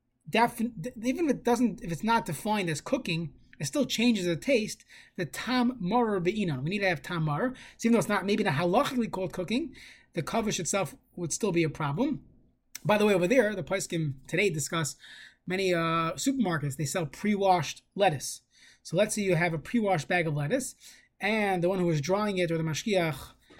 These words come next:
was in a rush, and they left a lot of water on the bottom of the bag. So if you have the lettuce sitting in water, you have a problem of kavush kimavushal regarding using it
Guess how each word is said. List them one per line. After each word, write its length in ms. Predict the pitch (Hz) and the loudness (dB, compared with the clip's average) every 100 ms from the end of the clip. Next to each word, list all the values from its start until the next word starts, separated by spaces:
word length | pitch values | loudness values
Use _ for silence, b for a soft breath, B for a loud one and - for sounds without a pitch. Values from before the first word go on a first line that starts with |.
| B - | B -4
was 200 | 151 143 | -2 -2
in 120 | 180 | 0
a 60 | |
rush, 400 | 165 254 254 - - | 2 2 0 -4 -6
and 100 | 165 | -4
they 60 | |
left 240 | 160 208 - | -2 -4 -4
a 40 | |
lot 140 | 202 202 | -4 0
of 80 | |
water 400 | 185 294 185 135 - - | 4 6 6 2 -6 -6
on 80 | 170 | -2
the 60 | |
bottom 260 | 156 190 202 | 4 4 4
of 60 | 185 | 2
the 80 | |
bag. 380 | 180 240 135 - - B B B | 2 2 0 -8 -18 B B B
So 160 | - 180 | -4 -2
if 80 | 170 | 2
you 80 | |
have 240 | 170 240 190 | 4 4 4
the 60 | |
lettuce 440 | 180 208 269 185 - | 2 4 2 0 -4
sitting 340 | - - 247 214 | -4 2 4 4
in 140 | 190 | 2
water, 420 | 330 359 202 214 B B _ | 4 4 2 -2 B B _
you 120 | 165 | 0
have 100 | 170 | 0
a 20 | |
problem 380 | - 254 254 190 | 4 4 4 0
of 140 | 156 | -2
kavush 360 | - 226 208 - | -4 -4 -2 -4
kimavushal 640 | 196 185 247 240 185 185 | -2 2 2 2 0 0
regarding 340 | 180 185 185 180 | 0 2 2 0
using 240 | 190 180 | -2 -2
it 160 | 170 | -2